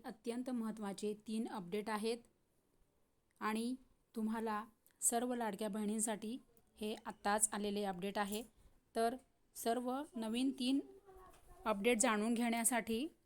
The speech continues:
तुम्ही नवीन सविस्तर माहितीचा व्हिडिओ आलेला आहे, तो लवकर जाऊन व्हिडिओ बघा. तर तुम्हाला आत्ताच आलेले तीन अपडेट काय आहे,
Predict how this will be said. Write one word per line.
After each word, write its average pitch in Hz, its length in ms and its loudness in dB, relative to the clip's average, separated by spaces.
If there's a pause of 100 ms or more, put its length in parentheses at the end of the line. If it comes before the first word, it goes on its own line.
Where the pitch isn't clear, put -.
(360)
तुम्ही 220 300 0 (1300)
नवीन 226 300 4
सविस्तर 240 640 4 (180)
माहितीचा 220 420 2
व्हिडिओ 220 260 4
आलेला 214 320 2
आहे, 214 220 0
तो 247 160 -2
लवकर 214 400 2
जाऊन 220 280 0
व्हिडिओ 214 300 0
बघा. 202 300 0 (600)
तर 226 120 4
तुम्हाला 226 420 2 (380)
आत्ताच 226 380 4
आलेले 226 320 4
तीन 233 300 2
अपडेट 220 340 2
काय 214 240 4
आहे, 226 280 0